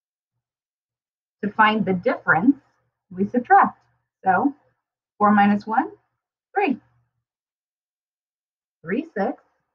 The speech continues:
of an hour. Okay, you guys are gonna do the exact same thing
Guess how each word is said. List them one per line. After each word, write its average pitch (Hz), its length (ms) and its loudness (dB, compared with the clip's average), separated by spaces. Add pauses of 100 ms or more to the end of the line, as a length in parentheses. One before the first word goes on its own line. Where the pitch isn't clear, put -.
(540)
of 156 120 -6
an 202 140 -2
hour. 151 360 -4 (1400)
Okay, 220 200 0 (540)
you 214 300 -2
guys 233 320 0 (3000)
are 196 80 -2
gonna 208 160 0
do 220 120 0
the 208 140 -2
exact 196 640 0
same 294 220 0
thing 208 420 -2